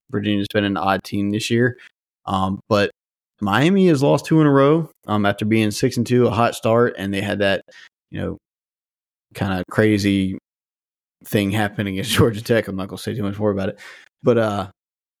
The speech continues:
yeah, th-, this team, I mean, they've had two overtime wins out of the last five, and they've lost the other three, so they could have easily lost the last five. I-,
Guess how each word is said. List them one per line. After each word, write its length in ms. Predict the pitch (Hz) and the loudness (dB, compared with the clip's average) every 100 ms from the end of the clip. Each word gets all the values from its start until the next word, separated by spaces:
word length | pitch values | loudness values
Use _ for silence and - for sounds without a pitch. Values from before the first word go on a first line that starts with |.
| _ | _
yeah, 200 | 113 180 | 0 0
th-, 200 | 101 98 98 | 0 -4 -6
this 260 | 117 135 | -6 -4
team, 380 | - 190 170 120 - 120 | 0 0 0 -4 -8 -10
I 40 | 131 | -4
mean, 140 | 127 | -2
they've 120 | 123 | 0
had 160 | 143 147 | 2 0
two 180 | 170 175 | 2 2
overtime 560 | 170 165 160 147 127 123 | 2 2 2 2 -2 -4
wins 500 | 143 120 151 156 123 | -4 2 2 2 0
out 240 | 117 104 113 | 0 0 0
of 40 | |
the 60 | 101 | 2
last 300 | 110 110 - | 0 0 0
five, 480 | 113 107 92 90 98 - | 2 2 0 -4 -10 -14
and 100 | - 101 | -6 -4
they've 100 | 98 | 0
lost 240 | 110 107 | 0 2
the 80 | 107 | 2
other 140 | 104 98 | 0 0
three, 220 | 98 95 | -6 -6
so 180 | - 107 | -4 0
they 140 | 123 | -2
could 240 | 123 143 | 0 2
have 100 | 156 | 2
easily 280 | 113 127 110 | 2 0 0
lost 260 | 107 104 - | 2 0 -2
the 60 | 98 | -2
last 260 | 98 98 | -2 -2
five. 300 | - 98 92 - _ - _ _ _ _ _ _ | -2 0 0 -4 _ -20 _ _ _ _ _ _
I-, 100 | 107 | -12